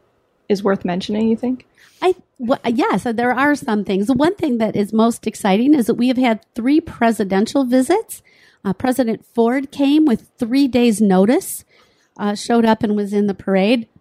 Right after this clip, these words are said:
Speaker 2: I can't imagine that today, that they would
Speaker 1: <laughs>
Speaker 2: allow that. Um, and then we also had,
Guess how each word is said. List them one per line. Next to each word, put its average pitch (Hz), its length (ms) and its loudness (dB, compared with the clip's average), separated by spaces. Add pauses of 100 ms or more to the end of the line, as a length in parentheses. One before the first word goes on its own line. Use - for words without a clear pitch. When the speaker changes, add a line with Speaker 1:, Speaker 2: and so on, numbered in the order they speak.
Speaker 2:
I 202 40 -4
can't 233 260 0
imagine 208 360 2
that 196 180 0
today, 185 580 0
that 202 160 -2
they 196 140 -2
would 185 140 0
Speaker 1:
<laughs> 180 80 -4
Speaker 2:
allow 185 260 -4
that. 185 320 -4 (400)
Um, 190 320 0
and 202 180 4
then 208 120 2
we 214 120 2
also 214 300 2
had, 214 340 2